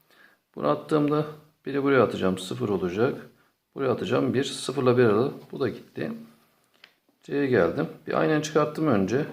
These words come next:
Yani x eksi bir küçük iki. Bir attım buraya iki. Bir attım buraya üç. İki ile üç bir tanesini sağladı.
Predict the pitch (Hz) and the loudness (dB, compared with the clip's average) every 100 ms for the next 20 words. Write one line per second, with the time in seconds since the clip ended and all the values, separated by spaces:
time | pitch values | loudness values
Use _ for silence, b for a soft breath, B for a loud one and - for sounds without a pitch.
0 | - _ - 131 117 104 - - - 123 | -12 _ -12 -6 -6 -6 -8 -8 -8 -6
1 | 113 113 - 98 - - 151 - B B | -4 -4 -8 -12 -10 -6 -6 -6 B B
2 | B - 143 143 139 - 104 98 85 - | B -12 -2 0 0 -2 0 0 -2 -6
3 | - - 165 165 - _ _ _ _ _ | -10 -6 -6 -6 -16 _ _ _ _ _
4 | _ _ _ _ _ 147 143 139 - 92 | _ _ _ _ _ -4 -4 -4 -4 -2
5 | 92 131 - - - - - - 117 165 | 0 0 -2 -4 -8 -12 -12 -4 0 0
6 | 120 - - 135 98 180 156 151 107 95 | -2 -8 -6 -4 -4 -6 -4 0 2 2
7 | 92 | 0